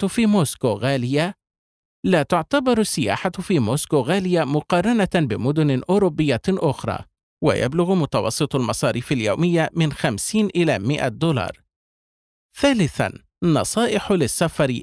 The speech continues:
إلى موسكو. احجز رحلاتك وفندقك مسبقا، خاصة إذا كنت تسافر خلال موسم الذروة.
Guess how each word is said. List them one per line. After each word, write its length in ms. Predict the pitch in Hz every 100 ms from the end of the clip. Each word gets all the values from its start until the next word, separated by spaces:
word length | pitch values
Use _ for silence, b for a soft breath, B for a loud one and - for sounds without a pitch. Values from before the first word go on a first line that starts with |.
| -
إلى 240 | 165 208
موسكو. 460 | 160 95 - - 101 - _ _ _ _ _ _ -
احجز 460 | 233 202 185 170 131
رحلاتك 720 | 98 113 98 160 214 214 -
وفندقك 840 | 92 - 135 101 143 - 127 -
مسبقا، 760 | 120 98 156 - 156 - 113 -
خاصة 540 | - 139 - 123 180 185
إذا 220 | 175 139
كنت 280 | - 165 147
تسافر 560 | - 131 208 - 185
خلال 400 | 170 180 165 143
موسم 420 | 95 123 - 151 175
الذروة. 420 | 165 117 -